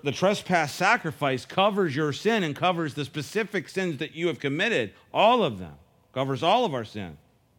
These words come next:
But those that the Father loves, he also chastens. He disciplines those he loves. And when we sin, if we confess our sin, he forgives us, but God also wants us to learn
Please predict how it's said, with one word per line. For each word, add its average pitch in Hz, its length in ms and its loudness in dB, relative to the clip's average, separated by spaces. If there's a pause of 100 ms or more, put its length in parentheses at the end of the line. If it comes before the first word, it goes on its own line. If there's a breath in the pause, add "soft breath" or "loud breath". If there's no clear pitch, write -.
(560 soft breath)
But 147 140 0
those 202 300 4
that 233 160 -4
the 202 60 0
Father 190 440 2
loves, 165 440 2
he 156 160 -8
also 165 400 0
chastens. 127 920 -4 (1400 soft breath)
He 156 140 0
disciplines 156 720 2
those 147 300 2
he 170 120 0
loves. 165 600 0
And 147 180 0
when 226 220 4
we 262 120 2
sin, 185 600 0
if 175 160 -2
we 185 120 2
confess 240 520 0
our 185 100 2
sin, 156 300 0
he 165 120 0
forgives 180 520 -2
us, 151 160 -2
but 151 180 -10
God 202 220 2
also 208 400 0
wants 185 400 -4
us 185 140 -6
to 190 100 -6
learn 180 640 -4